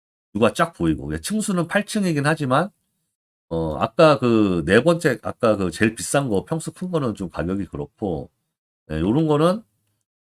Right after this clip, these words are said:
어, 아까 일억 육천에서 봐요.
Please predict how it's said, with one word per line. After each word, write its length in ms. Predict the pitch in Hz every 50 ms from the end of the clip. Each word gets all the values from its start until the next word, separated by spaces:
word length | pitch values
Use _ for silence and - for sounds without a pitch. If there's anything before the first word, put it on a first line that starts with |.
| _ _ -
어, 360 | 80 82 80 76 69 67 62 - _ _ _ _ _ _ _ _ _ _ _ -
아까 300 | - 92 - 104 92 90
일억 320 | 90 120 147 151 - - -
육천에서 380 | 92 92 - - 131 113 -
봐요. 320 | - - 80 78 73 69